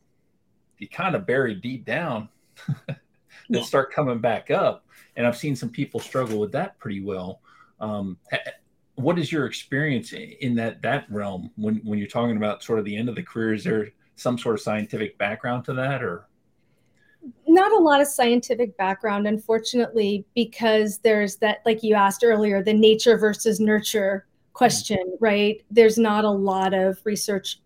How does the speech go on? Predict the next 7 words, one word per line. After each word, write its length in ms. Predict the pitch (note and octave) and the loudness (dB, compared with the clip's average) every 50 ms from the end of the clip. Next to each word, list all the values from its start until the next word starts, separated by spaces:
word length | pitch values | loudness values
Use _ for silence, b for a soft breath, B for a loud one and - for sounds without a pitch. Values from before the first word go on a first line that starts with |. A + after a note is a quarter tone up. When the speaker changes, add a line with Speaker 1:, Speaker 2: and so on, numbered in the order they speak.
| _ _ - | _ _ -6
Speaker 2:
We 260 | A#3+ A3+ B3 C4 B3+ | -4 0 2 2 2
have 260 | B3 C4 B3 B3 B3 A#3+ | 2 4 4 4 4 2
some 420 | - - - B3 A#3 A3+ A3 A3 - _ - | -2 -4 -2 0 0 2 0 -2 -4 _ -10
very 540 | G3 F#3 - A3+ A3 A3 A3 A3+ G#3+ F3+ - _ _ _ _ - | -10 2 4 6 6 8 6 6 4 2 -2 _ _ _ _ -4
broad 600 | G3+ G3 F#3+ F#3+ G3 G3 G3 F#3+ F#3 F#3+ G#3 G3+ b b b b b b b b b | 0 2 2 4 4 4 2 0 -2 -6 -10 -12 b b b b b b b b b
ideas 720 | A3+ A#3 A#3 G3 F3+ G#3 G#3 G3+ G3 F#3+ F#3+ G3 F#3+ F#3 - - - | 4 4 6 4 4 2 2 2 4 4 4 2 2 0 -4 -6 -4
of 480 | G#3+ G#3 G3 F#3+ F#3+ F#3+ G3 G3 - | -2 0 0 0 0 0 -2 -4 -8